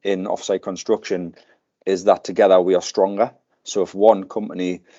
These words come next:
you know, catastrophically failed, that would affect the reputation of the whole industry.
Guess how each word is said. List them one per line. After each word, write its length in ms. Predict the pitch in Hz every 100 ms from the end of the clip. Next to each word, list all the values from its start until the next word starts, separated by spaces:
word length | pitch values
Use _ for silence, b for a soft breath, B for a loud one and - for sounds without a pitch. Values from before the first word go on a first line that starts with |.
| b _ -
you 60 |
know, 160 | 92 85
catastrophically 800 | - 113 110 - 104 107 - 110
failed, 360 | - 110 92
that 160 | 92 95
would 160 | 101 90
affect 380 | - 107 -
the 60 | 95
reputation 680 | 95 - 90 98 95 - 104
of 120 | 87
the 80 | 90
whole 240 | 92 92
industry. 480 | 92 101 - 120 123